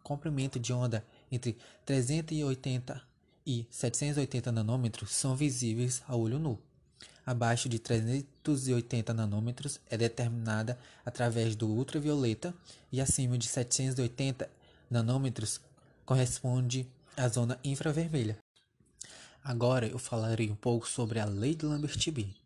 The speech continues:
Essa lei, ela vai explicar que há uma relação expansional entre a transmissão de uma luz através da substância e a concentração da substância, assim como também entre a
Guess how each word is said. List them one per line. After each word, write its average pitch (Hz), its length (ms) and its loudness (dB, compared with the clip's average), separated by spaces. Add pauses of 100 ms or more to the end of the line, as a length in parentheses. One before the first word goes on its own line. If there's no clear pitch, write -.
(480)
Essa 147 260 0
lei, 127 380 0
ela 127 220 -2
vai 131 100 0
explicar 131 520 -4
que 123 240 -2
há 117 120 0
uma 117 160 0
relação 131 580 -2 (200)
expansional 135 1040 0 (280)
entre 120 240 0
a 113 60 2
transmissão 165 840 0
de 120 80 -2
uma 120 160 0
luz 101 480 -4 (240)
através 123 480 0
da 113 120 0
substância 147 720 0
e - 20 2
a 135 60 -2
concentração 139 800 -2
da 120 80 0
substância, 127 640 -2 (920)
assim 131 520 0 (380)
como 120 260 -2
também 131 460 0
entre 127 240 -2
a 123 140 -2